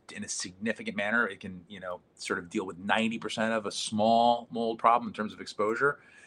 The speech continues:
Um, but for those of us who are sensitive to these things, um, there, there, you know, the body is an amazing, in-,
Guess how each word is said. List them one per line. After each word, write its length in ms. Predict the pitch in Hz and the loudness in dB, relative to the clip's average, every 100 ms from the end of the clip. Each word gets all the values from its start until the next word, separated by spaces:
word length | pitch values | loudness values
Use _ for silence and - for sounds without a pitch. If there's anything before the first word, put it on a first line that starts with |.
| - - | -16 0
Um, 280 | 104 101 95 | 2 2 0
but 140 | 110 - | -2 -2
for 160 | - 110 | -2 0
those 280 | 120 131 127 | 4 2 2
of 100 | 113 | 0
us 160 | 107 | 0
who 100 | - | 0
are 80 | 92 | -4
sensitive 520 | - 202 247 110 82 | 2 4 4 2 -4
to 100 | - | -10
these 260 | 80 - - | -18 -16 -16
things, 360 | - - - - - - _ - | -16 -18 -18 -18 -20 -20 _ 4
um, 400 | 98 90 90 85 _ _ - 98 - - | 4 4 0 -8 _ _ -20 -18 -20 -8
there, 200 | 107 113 110 | 2 2 4
there, 300 | 113 110 104 | 4 6 4
you 320 | - 101 101 | 0 -10 -10
know, 80 | 92 - - 87 | -10 -14 -20 -8
the 100 | 107 | 0
body 380 | - 120 185 160 | 8 10 10 6
is 120 | 104 | -2
an 80 | 104 | -6
amazing, 800 | 95 95 120 170 147 104 87 80 - _ _ | -8 -6 -2 -2 -2 -4 -8 -16 -20 _ _
in-, 220 | 139 156 | -4 -4